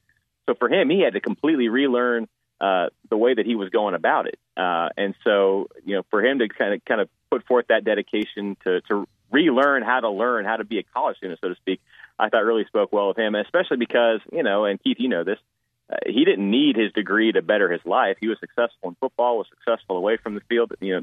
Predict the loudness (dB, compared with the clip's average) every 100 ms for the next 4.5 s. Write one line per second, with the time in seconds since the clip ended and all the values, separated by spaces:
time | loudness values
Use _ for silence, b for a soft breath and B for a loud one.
0 | _ -2 2 2 0 -4 -2 0 -2 b
1 | b b b 0 0 -2 -2 -2 -2 -2
2 | -2 0 -2 -2 -2 -2 -4 -4 -6 -4
3 | -4 0 2 4 2 2 -2 0 -2 0
4 | 2 2 0 -2